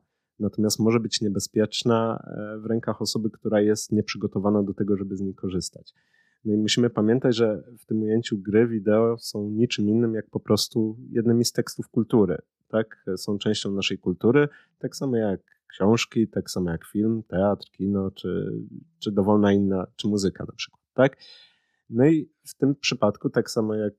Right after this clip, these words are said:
e, musimy się nauczyć, e, czytać, żeby korzystać z książek jako dóbr kultury, tak samo gry jako element tego krajobrazu też wymagają od użytkownika pewnego przygotowania i pewnej dojrzałości. Same w sobie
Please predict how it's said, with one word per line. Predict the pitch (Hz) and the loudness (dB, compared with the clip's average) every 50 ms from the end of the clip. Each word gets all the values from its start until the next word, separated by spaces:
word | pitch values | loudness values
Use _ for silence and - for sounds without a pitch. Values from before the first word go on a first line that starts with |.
| - _ _ 113 | -16 _ _ -4
e, | 104 101 101 101 | -2 -2 -2 -4
musimy | 104 104 107 101 - 110 104 104 | -2 -2 -2 -2 0 0 0 0
się | - - 104 | -2 -2 -4
nauczyć, | 98 98 101 107 101 - - 101 90 - - - - 101 | -2 -2 -2 -2 -4 -4 -6 -8 -6 -4 -6 -6 -4 -6
e, | 98 98 95 90 | -6 -6 -6 -8
czytać, | - - 110 101 - 120 117 113 107 | -4 -2 -2 0 2 2 2 2 2
żeby | 98 104 101 92 90 95 92 92 90 - | -2 -2 -4 -2 -2 -4 -4 -4 -6 -8
korzystać | _ - 98 90 98 92 - - 90 - | _ -6 -4 -4 -4 -6 -4 -4 -4 -4
z | - | -6
książek | - - 107 98 98 101 107 117 110 - | -4 0 2 4 4 4 4 2 2 2
jako | 117 107 - - 113 | 0 -2 0 0 0
dóbr | 104 110 107 104 107 - | 0 0 0 0 -4 -6
kultury, | - - 120 110 - - 131 131 151 170 180 - _ _ _ _ _ _ _ _ | -4 -6 -6 -6 -2 0 2 4 4 2 2 -4 _ _ _ _ _ _ _ _
tak | - 139 - - | -6 -4 -4 -2
samo | - 135 127 127 131 131 131 131 131 131 - 120 131 135 - _ _ _ _ _ | 0 0 2 2 2 0 -2 -4 -8 -12 -16 -18 -20 -20 -20 _ _ _ _ _
gry | 127 113 123 127 131 131 | 0 2 4 4 4 4
jako | 123 120 - - 127 | 2 0 2 2 2
element | 123 120 117 120 123 120 - | 2 4 4 2 2 0 0
tego | 131 117 120 113 | 0 0 0 -2
krajobrazu | - - 117 113 107 113 123 123 127 123 | 2 2 2 4 4 4 2 2 0 -2
też | - 123 113 | -2 -2 -2
wymagają | 120 120 117 117 110 117 113 110 110 | 0 0 0 0 2 2 2 2 0
od | 104 104 | 0 0
użytkownika | 104 101 110 - _ - 101 104 107 101 - 101 | -2 -4 -4 -8 _ -4 -2 -2 -2 -2 -2 -4
pewnego | - - 101 104 104 98 101 95 | -4 -2 -2 -2 0 -2 -2 -4
przygotowania | - - - 101 104 98 - 107 95 92 95 98 104 123 139 139 | -6 -8 -8 -6 -6 -4 -2 -2 0 0 0 2 2 2 0 0
i | - 123 123 123 101 - - - _ _ | -2 -6 -10 -10 -10 -10 -12 -14 _ _
pewnej | - 131 123 139 135 127 | -4 -2 0 2 0 2
dojrzałości. | 139 135 135 143 135 120 95 85 - - - - - - _ _ _ _ | 2 2 2 4 2 2 2 0 -2 -6 -10 -12 -18 -20 _ _ _ _
Same | - - - 117 117 120 | -14 -6 -2 0 2 2
w | 117 | 2
sobie | - - 123 120 113 123 120 117 | 2 0 0 2 4 4 2 2